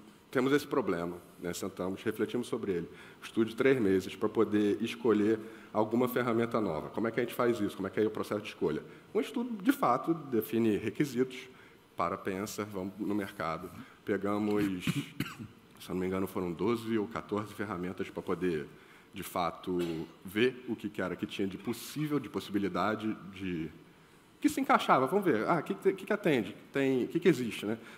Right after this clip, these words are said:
Tem Nagios, tem R R D, tem Sightseer, tem ferramentas pagas, ferramentas open. O que que nós vamos escolher disso? Definimos os critérios, chegamos no final, aí tinha cinquenta e-, critérios, aproximadamente.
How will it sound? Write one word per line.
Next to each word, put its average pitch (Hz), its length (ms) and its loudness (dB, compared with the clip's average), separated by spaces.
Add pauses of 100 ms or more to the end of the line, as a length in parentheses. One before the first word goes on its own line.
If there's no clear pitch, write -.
(140)
Tem 107 100 2
Nagios, 147 420 4
tem 110 420 0
R 95 220 -2
R 92 140 -6
D, 120 260 2
tem 95 340 0
Sightseer, 107 520 -2
tem 98 180 -2
ferramentas 95 400 -6
pagas, 98 340 -4
ferramentas 95 480 -4
open. 107 280 -2
O - 480 -14
que 107 100 -6
que 117 160 -2
nós 101 400 2 (200)
vamos 101 200 2
escolher 107 360 0
disso? - 300 -10 (460)
Definimos 95 420 -2
os 98 100 -4
critérios, 123 500 -2 (440)
chegamos 92 380 -4
no 98 60 -2
final, 107 360 0
aí 95 160 2
tinha 90 440 -4 (220)
cinquenta 123 880 0
e-, 113 120 -6 (240)
critérios, 90 480 -4 (320)
aproximadamente. 98 760 -4